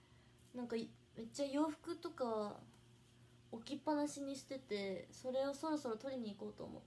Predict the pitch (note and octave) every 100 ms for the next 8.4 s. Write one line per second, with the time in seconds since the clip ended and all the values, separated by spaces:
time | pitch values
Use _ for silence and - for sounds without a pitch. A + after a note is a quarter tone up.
0 | - G#3 - - - - - - C#4+ D#4
1 | D4+ D4+ D4+ D4 C#4+ C#4 C4 A#3+ - C4+
2 | A#3+ A#3 G#3+ G3 - G#3+ - - - -
3 | - - - - - - - - - -
4 | - - - - - - - - - -
5 | - - - - - - B3 - D4+ B3
6 | A#3 D4 D4+ D4+ D#4 C4+ A#3+ C4 - C4+
7 | C#4 C#4+ C#4 D4 - A3 G#3 G#3 - -
8 | G#3 G3 F#3